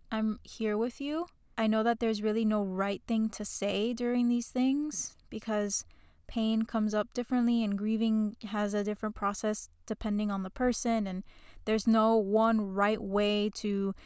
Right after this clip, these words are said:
grieve somebody or there's no wrong way to process it. Like, it's a really complex process, and nobody, like, I'm not here to try to tell you the one right thing that you need to hear 'cause I, I don't have that power. But I do want you to know that you're not alone,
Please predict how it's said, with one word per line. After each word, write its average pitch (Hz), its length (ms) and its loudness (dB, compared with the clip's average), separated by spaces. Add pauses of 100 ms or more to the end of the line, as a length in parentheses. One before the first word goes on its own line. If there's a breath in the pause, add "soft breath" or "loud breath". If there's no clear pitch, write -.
(180 loud breath)
grieve 262 260 2
somebody 240 540 4
or 208 100 2
there's 196 220 -4
no 214 160 0
wrong 233 380 2
way 226 220 2
to 220 100 0
process 220 520 -2
it. 220 180 0
Like, 196 300 -4
it's 233 160 0
a 233 80 4
really 240 260 4
complex 226 640 2
process, 269 640 0
and 220 100 2
nobody, 214 400 0
like, 202 200 -4
I'm 208 140 2
not 220 160 4
here 220 200 2
to 202 260 2
try 214 200 -2
to 202 100 -2
tell 214 260 -2
you 214 140 0
the 196 140 0
one 202 260 0
right 196 240 -2
thing 208 200 -2
that 202 120 -4
you 220 80 -4
need 202 200 -2
to 202 100 -10
hear 247 260 2 (140)
'cause 233 160 0
I, 226 120 4
I 233 120 4
don't 254 120 4
have 240 180 4
that 226 180 2
power. 208 400 -2 (320)
But 240 140 2
I 240 100 6
do 262 220 2
want 247 300 2
you 233 80 -2
to 226 80 2
know 214 260 2
that 208 280 -2 (600 soft breath)
you're 220 160 0
not 220 200 2
alone, 233 640 0